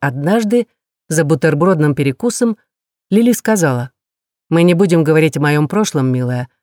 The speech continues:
Оно было гадким и совсем не весёлым.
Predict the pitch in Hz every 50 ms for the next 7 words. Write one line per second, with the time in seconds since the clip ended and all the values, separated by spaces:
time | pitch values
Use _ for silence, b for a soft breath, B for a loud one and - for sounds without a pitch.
0 | _ _ _ - 214 226 247 247 196 220 214 208 202 185 233 262 262 - - -
1 | 151 131 123 127 - - 226 247 - 175 156 - - - 175 160 147 139 131 135
2 | - - 135 131 123 127 120 123